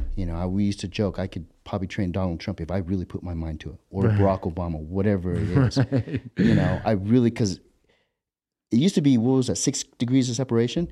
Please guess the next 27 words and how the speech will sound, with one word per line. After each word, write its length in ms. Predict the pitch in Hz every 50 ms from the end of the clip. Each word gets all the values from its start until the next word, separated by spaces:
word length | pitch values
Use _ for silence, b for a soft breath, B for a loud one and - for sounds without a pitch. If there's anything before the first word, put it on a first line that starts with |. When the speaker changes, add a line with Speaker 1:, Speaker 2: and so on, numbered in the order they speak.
| -
Speaker 2:
Yeah. 180 | - 117 113 110
Speaker 1:
It's 120 | - - -
like 180 | 160 120 95 -
three 180 | - 110 113
degrees 240 | 101 95 87 95 85 82
of 40 |
separation 440 | - 90 80 - 87 80 - - 78
now. 300 | 78 80 78 73 69 - _ _ _ - -
Speaker 2:
Right. 260 | 110 110 107 101 101 -
Speaker 1:
It 100 | 110 98
really 380 | 104 110 110 104 101 92 87 87
is. 240 | 82 76 - -
Speaker 2:
Within 300 | 107 98 - 107 104 95 -
social 340 | - - 110 101 - - 107
media. 300 | 107 104 107 104 104 101
Speaker 1:
Yeah. 240 | 95 98 92 90 104
Speaker 2:
Yeah. 120 | 104 104 104 104 - _ _ _ _ _ _ _ -
Speaker 1:
Yeah, 220 | 92 87 82 76
and 140 | - 92 92
just 180 | 92 104 - -
the, 140 | - 104 90
the, 180 | 78 95 101 - _ _
the 100 | - 101
closeness 480 | 95 - - 110 101 - - 101 92 -
of 100 | 92 82
the 60 | 90
world 360 | 90 87 87 87 85 78 78